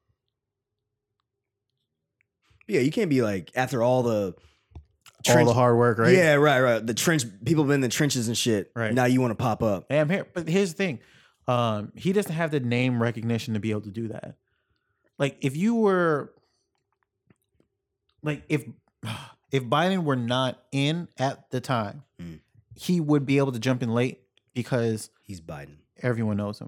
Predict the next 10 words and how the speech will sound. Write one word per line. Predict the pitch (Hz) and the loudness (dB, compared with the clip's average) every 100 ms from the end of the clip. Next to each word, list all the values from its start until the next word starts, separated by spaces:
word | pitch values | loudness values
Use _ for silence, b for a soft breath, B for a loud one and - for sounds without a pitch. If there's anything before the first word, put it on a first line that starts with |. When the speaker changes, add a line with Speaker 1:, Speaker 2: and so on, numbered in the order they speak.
| 131 | -12
Speaker 1:
Mm-hmm. | 107 113 127 _ _ - _ _ _ _ _ _ _ _ _ _ _ _ _ 202 | -8 -8 -10 _ _ -20 _ _ _ _ _ _ _ _ _ _ _ _ _ -10
Speaker 2:
Nobody | 123 117 107 | -4 -2 -2
gives | 104 98 | -6 -6
a | |
shit | 110 | -4
about | 104 98 - | -4 -4 -6
you. | - - _ | -14 -16 _
Speaker 1:
Yeah. | 98 90 - _ _ _ _ _ _ _ _ b b b b b b b _ | -12 -12 -12 _ _ _ _ _ _ _ _ b b b b b b b _
But | 82 76 - _ _ | -14 -14 -18 _ _
Speaker 2:
Patrick. | - 104 - 107 | -6 -6 -4 -8